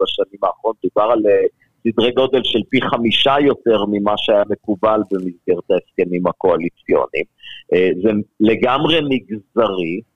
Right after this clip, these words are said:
וזה למטרות רעות. זאת אומרת, זה לא סתם, אה, גזל מהציבור של עוד שלושה עשר מיליארד שקלים, זה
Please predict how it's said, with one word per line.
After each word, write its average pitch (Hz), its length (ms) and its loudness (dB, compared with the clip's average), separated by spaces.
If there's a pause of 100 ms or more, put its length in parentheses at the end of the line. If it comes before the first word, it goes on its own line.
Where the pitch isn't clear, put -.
(460)
וזה 202 480 2
למטרות 120 680 0
רעות. 95 360 0 (320)
זאת 120 140 -6
אומרת, 120 220 0 (120)
זה 147 100 0
לא 208 200 2 (220)
סתם, 139 420 -2 (400)
אה, 110 60 2 (140)
גזל 143 400 0
מהציבור 117 680 0
של 110 220 -2
עוד 143 240 2
שלושה 110 480 -2
עשר 98 260 -4 (100)
מיליארד 95 420 0 (100)
שקלים, 87 480 -2 (460)
זה 113 80 4